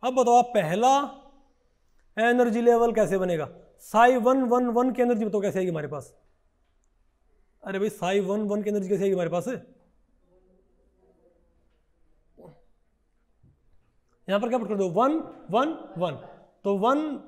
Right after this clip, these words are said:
प्लस वन बाई फ़ोर प्लस वन बाई nine। Solve कर लोगे वैसे? हमारे पास भाई का square नहीं बेटा, हाँ मतलब वन का square तो one by one, यहाँ पर तो वन ही आएगा क्या?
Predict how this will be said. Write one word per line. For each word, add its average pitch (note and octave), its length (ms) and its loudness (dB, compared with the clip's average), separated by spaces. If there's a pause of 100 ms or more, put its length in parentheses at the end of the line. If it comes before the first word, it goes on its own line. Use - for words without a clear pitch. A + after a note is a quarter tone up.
प्लस C4 320 2 (260)
वन B3 200 0
बाई B3 200 4
फ़ोर B3+ 300 4
प्लस C4+ 180 -8
वन B3+ 160 0
बाई D4 220 2 (800)
nine। D3+ 260 -6 (560)
Solve C4+ 140 4
कर F#4+ 100 0
लोगे G4+ 180 4
वैसे? C#4+ 240 0 (1200)
हमारे G3 260 0
पास A#3 240 2
भाई F#3 140 -4 (880)
का A#3+ 140 -2
square A3+ 280 -4
नहीं G3 100 -4
बेटा, C#4 140 -8 (1300)
हाँ D#3+ 120 -8
मतलब - 720 -8
वन G#3 240 -4
का A3+ 120 -2
square A3+ 400 -2
तो A3 180 -6
one A3 200 -6
by A3+ 120 -2
one, G#3+ 160 -6
यहाँ F3 140 -8
पर G3 80 -12
तो G#3+ 80 -8
वन A#3 100 -4
ही G#3 100 -2
आएगा F#3+ 220 -4 (1800)
क्या? C4+ 100 -6